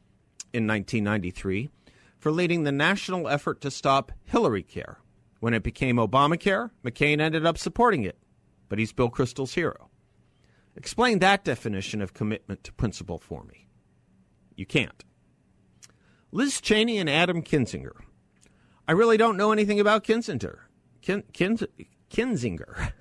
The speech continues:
<laughs> sorry. But like Will Hurd, if you thought he was some kind of prominent conservative or Republican for or on behalf of anything other than challenging Trump,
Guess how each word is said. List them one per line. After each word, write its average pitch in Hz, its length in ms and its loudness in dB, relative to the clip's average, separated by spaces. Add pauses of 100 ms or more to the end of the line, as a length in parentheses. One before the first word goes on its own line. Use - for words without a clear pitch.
(200)
<laughs> - 40 -20
sorry. - 340 -8 (280)
But 131 120 0
like 165 300 2
Will 135 300 2
Hurd, 220 420 2 (300)
if - 160 -10
you 135 80 2
thought 156 240 4
he 151 60 2
was 135 180 0
some 147 240 -2
kind 139 240 0
of 104 80 -6
prominent 147 420 2
conservative 143 640 0
or 127 80 0
Republican 147 720 0
for 147 360 2
or 131 100 6
on 139 120 4
behalf 127 360 2
of 120 100 -4
anything 127 360 -2
other 127 180 2
than 117 160 -2
challenging 110 800 -4
Trump, 196 380 0